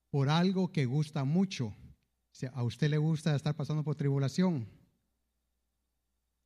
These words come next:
A mí no me gusta estar pasando por tribulación. Eh, yo creo que solo a los masoquistas les gusta estar pasando por tribulación o por problemas, ¿verdad? Pero que cada uno de los que estamos acá, a nadie le gusta estar pasando por tribulación,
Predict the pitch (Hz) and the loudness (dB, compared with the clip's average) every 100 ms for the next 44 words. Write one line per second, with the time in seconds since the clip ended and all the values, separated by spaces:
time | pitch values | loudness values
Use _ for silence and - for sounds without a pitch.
0 | _ 113 113 156 180 160 143 135 135 135 | _ -6 -2 0 0 0 0 0 0 0
1 | 139 131 139 131 120 110 - 139 160 170 | 0 0 0 0 0 -2 -2 -2 -2 -4
2 | 151 - _ _ _ _ _ _ - - | -8 -18 _ _ _ _ _ _ -20 -16
3 | - 123 120 117 120 123 139 139 139 - | -6 -4 -2 -2 -4 -4 -4 -6 -6 -12
4 | _ _ _ _ _ _ _ - 147 139 | _ _ _ _ _ _ _ -4 0 2
5 | 139 139 127 120 - 165 - 131 120 123 | 2 2 2 0 0 0 0 -4 -2 -4
6 | 123 123 123 113 120 113 107 110 110 101 | -6 -8 -6 -6 -6 -6 -8 -8 -8 -8
7 | 131 123 117 104 _ 110 104 104 107 110 | -6 -4 -6 -10 _ -16 -12 -10 -8 -6
8 | 120 117 104 107 127 - _ _ _ _ | -6 -6 -8 -8 -10 -14 _ _ _ _
9 | _ _ - 120 135 120 156 160 175 151 | _ _ -8 -6 -6 -2 0 0 0 -2
10 | 135 156 156 139 - 156 151 120 110 127 | -4 -4 -4 -6 -6 -8 -8 -8 -6 -2
11 | 156 156 135 127 120 113 120 123 117 123 | -2 -2 -4 -6 -6 -6 -8 -8 -6 -6
12 | 117 117 - 117 117 110 - 131 127 127 | -6 -8 -8 -6 -6 -8 -8 -6 -6 -6